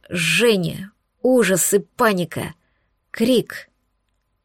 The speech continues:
Камилла убрала руки от моего лица. Я понимала, что всё это было не со мной, но меня трясло, и ощущение было такое, словно всё тело пропустили через мясорубку.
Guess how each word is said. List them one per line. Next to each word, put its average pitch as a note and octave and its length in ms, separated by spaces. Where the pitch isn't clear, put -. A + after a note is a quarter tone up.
Камилла B3+ 440
убрала A#3+ 380
руки C4+ 220
от F#3 120
моего F#3+ 260
лица. F#3 420
Я G#3+ 200
понимала, A#3+ 360
что - 140
всё C4+ 180
это A#3 120
было B3 240
не A3 180
со G3+ 220
мной, G3+ 580
но G3 120
меня F#3+ 260
трясло, F#3+ 640
и F#3 100
ощущение B3+ 520
было A#3+ 220
такое, B3 320
словно A3 340
всё G#3+ 180
тело C4 280
пропустили A3+ 580
через G#3 300
мясорубку. G3+ 720